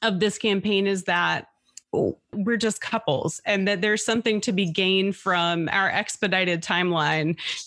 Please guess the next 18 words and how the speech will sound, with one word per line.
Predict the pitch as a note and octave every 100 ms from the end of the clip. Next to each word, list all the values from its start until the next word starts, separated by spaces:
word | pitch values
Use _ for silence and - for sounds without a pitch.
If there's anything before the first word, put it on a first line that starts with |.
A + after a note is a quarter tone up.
| -
in | F#3+
marriage. | F3+ E3 D3 A#2 G#3 -
And | G#3+ G3
so, | - G3+ G3 G3 F#3+ F3+ - - - -
you | - G#3+
know, | G3+ G3
it's | F3+ G3 F3+ - -
a | A3
really | G#3 A3+ A#3+ -
thoughtful | G3+ F#3 A3+ G#3+ G#3+
campaign | A#3 A3 A3+ G#3+ A3+
that | F3+
just | F#3+ G#3 -
kinda | A3+ G#3
asked | E3+ F3+ - G#3+
everybody | G3+ A3 F#3+ F#3 G3+ G3+
to | - G3 F#3 F3
reflect | E3+ E3+ - E3 F3 - -